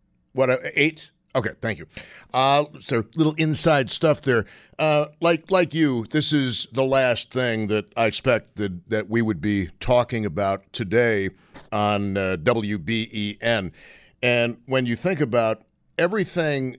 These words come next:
uh, the collective trauma that we have experienced over and over again in the last year, it is really quite remarkable. And I'd like to believe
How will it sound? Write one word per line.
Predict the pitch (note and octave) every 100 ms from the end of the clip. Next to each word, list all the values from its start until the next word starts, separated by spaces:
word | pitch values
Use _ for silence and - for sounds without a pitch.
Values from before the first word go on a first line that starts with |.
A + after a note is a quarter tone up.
| _ _
uh, | - -
the | B2+ C3 B2+ B2 A#2+ A#2 _ -
collective | - C#3+ D#3+ G3+ - E3 B2+ F#2+ _
trauma | - - D3+ D3+ A#2 D2 - _ _ _ _ G#2+
that | A#2+ A#2
we | C3+ C#3
have | B2+ B2 G2+
experienced | B2 G#2+ - - D3+ D3+ B2+ G#2 - - - - _ -
over | A#3 G#3 E3+
and | D3
over | D#3 C3+
again | C3 C3 C3 G#2+ - - -
in | E3+ E3
the | D3+
last | D3 C#3+ D3+ C#3+ -
year, | G2 A2 A#2+ F#2 E2 _ -
it | C#3
is | C3+ G#2+
really | A2+ C3 D3 D3 B2+ A#2+ A2 _ _ -
quite | - D#3 D3
remarkable. | B2 A#2 A2+ G#2+ F2 D2+ - _ _ -
And | C3+
I'd | C#3+ A2
like | B2+ D#3+ F3+ -
to | C3
believe | A#2 A#2 C#3 C3+ A#2+ G#2